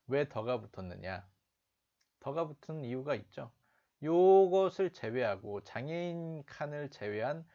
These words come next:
나머지 전부가 다 여기에 해당되죠. 위험에 해당된단 말이에요. 요렇게 나오다가 부딪힐 수 있죠. 여기에 부딪힐 수도 있고, 여기 부딪힐 수도 있고, 여기 부딪힐 수도 있으니까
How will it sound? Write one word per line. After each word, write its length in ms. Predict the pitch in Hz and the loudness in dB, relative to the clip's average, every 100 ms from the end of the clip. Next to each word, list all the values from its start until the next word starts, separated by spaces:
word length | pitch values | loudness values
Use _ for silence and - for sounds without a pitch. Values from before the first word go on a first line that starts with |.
| _ _ | _ _
나머지 680 | 95 123 147 151 143 147 139 | -2 0 2 0 0 -4 -6
전부가 760 | - 120 127 117 107 113 107 | -8 -8 -8 -10 -8 -6 -6
다 380 | - 127 147 156 _ _ _ _ _ _ _ _ _ - | -4 -2 -2 -6 _ _ _ _ _ _ _ _ _ -8
여기에 260 | 113 110 | -6 -6
해당되죠. 540 | 107 165 151 104 107 92 | -6 -4 -4 -4 -8 -6
위험에 440 | 117 156 160 151 135 | -2 0 0 -2 -6
해당된단 600 | 175 165 143 101 - 101 | -6 -6 -6 -8 -10 -12
말이에요. 280 | - - - _ _ _ | -14 -16 -20 _ _ _
요렇게 340 | 151 165 165 165 | -4 -4 -4 -4
나오다가 920 | 90 98 104 - 85 - 160 190 208 _ _ _ _ _ _ | 0 0 -2 -2 -4 -2 -4 -4 -6 _ _ _ _ _ _
부딪힐 420 | - 135 135 - 101 | -14 -10 -10 -10 -10
수 140 | - | -10
있죠. 260 | 90 95 101 | -12 -10 -6
여기에 500 | 143 151 151 143 135 | -4 -4 -6 -6 -6
부딪힐 380 | 120 117 - | -8 -12 -12
수도 220 | 113 - 113 | -14 -12 -14
있고, 200 | 123 127 | -8 -8
여기 160 | 113 | -8
부딪힐 400 | 110 107 104 - | -10 -12 -16 -20
수도 200 | 101 - | -20 -18
있고, 140 | 131 143 | -12 -8
여기 220 | 113 107 | -8 -8
부딪힐 440 | 107 110 107 110 | -12 -14 -16 -18
수도 220 | 107 - 120 | -18 -14 -14
있으니까 680 | - 107 104 127 127 107 | -12 -20 -10 -4 -4 -6